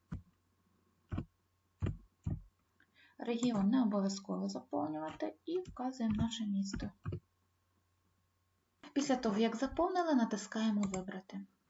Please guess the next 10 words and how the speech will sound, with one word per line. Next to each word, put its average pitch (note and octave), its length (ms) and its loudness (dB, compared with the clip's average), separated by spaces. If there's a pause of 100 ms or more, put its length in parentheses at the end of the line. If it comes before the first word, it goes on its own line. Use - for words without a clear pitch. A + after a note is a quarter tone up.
(180)
І C4+ 60 -6
всі - 200 -8
дані D4+ 320 -2
підтягуються G#3 1000 -4
в G3 100 -6
нашу G3+ 280 -4
доставку. - 600 -10
Натискаємо G3+ 720 -2
далі F3+ 360 -4
«Продовжити». G#3+ 840 -2